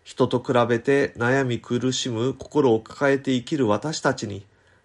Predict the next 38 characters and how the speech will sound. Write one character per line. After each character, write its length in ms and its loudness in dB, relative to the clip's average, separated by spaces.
た 160 0
だ、 320 2
南 240 2
無 140 2
阿 60 2
弥 140 -4
陀 160 0
仏 340 -14
と 260 0
働 460 -2
き 160 -16
か 120 -8
け 120 -6
て 160 -4
く 80 -4
だ 140 0
さ 140 0
っ 80 -8
て 120 -8
い 100 -6
ま 140 -12
す。 220 -20
そ 200 -4
の 140 -2
名 180 2
を 140 2
唱 340 0
え 60 2
さ 180 -6
せ 160 -4
て 120 -4
い 80 -2
た 100 -2
だ 140 0
く 100 -12
と 140 -6
き、 200 -16
比 80 -2